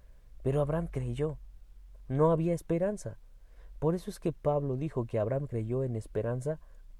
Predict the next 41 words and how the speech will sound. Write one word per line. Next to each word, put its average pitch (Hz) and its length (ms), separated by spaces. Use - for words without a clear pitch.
contra 151 500
esperanza. 101 640
Tuvo 123 180
esperanza 127 560
cuando 104 300
tenerla 113 480
era 113 180
absurdo. 135 600
Tuvo 123 260
fe 143 300
cuando 117 260
las 110 160
posibilidades 113 840
eran 120 320
nulas. 147 420
Creyó 127 340
cuando 160 300
no 143 180
había 160 240
lógica 156 600
en 135 180
hacerlo. 175 520
Ahora 156 200
me 208 140
parece 151 440
un 147 80
poco 139 220
más 135 180
fácil 135 300
de 120 80
entender 113 500
por 123 160
qué 147 100
se 135 140
le 113 160
llama 131 280
el 104 80
padre 143 380
de 95 120
la 90 120
fe. 95 220